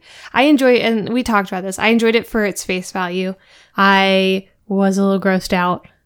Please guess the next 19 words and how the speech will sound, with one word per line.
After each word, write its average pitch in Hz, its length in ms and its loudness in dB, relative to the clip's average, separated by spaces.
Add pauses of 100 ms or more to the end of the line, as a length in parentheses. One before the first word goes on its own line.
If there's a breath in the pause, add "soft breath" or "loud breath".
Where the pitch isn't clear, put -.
(300)
Shocker. 165 800 -4 (520 soft breath)
Um, 196 540 0
but 233 140 4
I 226 180 4
did 240 260 4
enjoy 202 340 0
it - 140 -8
for - 120 -8
its 180 100 -6
face 180 220 -10
value. 170 340 -10
And 196 260 0
Sandra 226 400 4
Oh 196 380 2
being 196 560 0
a 180 240 -2
comic 190 460 -2
book 196 160 -2
character 208 720 2